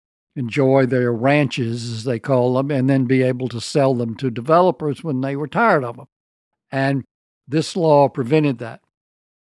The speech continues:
A Republican Board of Supervisors, all five of them were Republicans,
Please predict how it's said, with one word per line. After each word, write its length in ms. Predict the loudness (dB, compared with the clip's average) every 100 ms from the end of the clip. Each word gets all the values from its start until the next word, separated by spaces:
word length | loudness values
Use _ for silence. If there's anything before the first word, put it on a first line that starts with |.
| _ _ _
A 180 | -4 -2
Republican 840 | -2 -4 -6 0 0 0 0 -2 2
Board 300 | 4 4 2
of 100 | -2
Supervisors, 920 | -2 -2 0 0 0 -2 -4 -8 -8
all 320 | -4 0 0
five 500 | -2 -2 2 2 0
of 120 | -2 -4
them 160 | -4
were 100 | -6
Republicans, 920 | -8 -8 -8 -8 -10 -10 -10 -14 -20